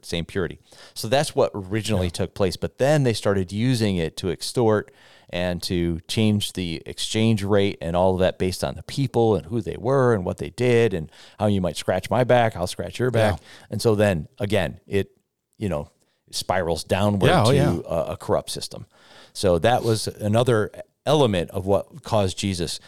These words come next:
Speaker 1: I, I really, I, I brought this out when I, when I read it. He knocked the coins over,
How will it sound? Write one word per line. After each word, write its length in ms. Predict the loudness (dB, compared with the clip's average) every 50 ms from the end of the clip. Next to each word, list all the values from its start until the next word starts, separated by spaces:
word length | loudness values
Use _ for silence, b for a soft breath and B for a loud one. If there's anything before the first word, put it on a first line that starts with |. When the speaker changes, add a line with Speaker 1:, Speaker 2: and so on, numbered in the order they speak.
| B B
Speaker 1:
I, 160 | B -2 0
I 80 | 0 2
really, 360 | 4 4 6 6 4 4 2
I, 300 | 2 0 0 2 2 0
I 40 | 0
brought 240 | 2 2 2 2 2
this 160 | 0 0 2
out 160 | 2 2 2
when 120 | 2 0 0
I, 180 | 0 0 -2 -6 -10
when 160 | -8 -4 -2 -2
I 40 | -2
read 240 | 0 0 2 2 2
it. 160 | 0 -2 -6 -8
He 340 | -6 -4 -2 -2 -4 -4 -8 b b b b -8
knocked 320 | -4 -2 -2 -2 -4 -6
the 60 | -8 -8
coins 400 | -2 0 2 4 4 4 2 2
over, 360 | 0 0 0 0 -2 -4 -4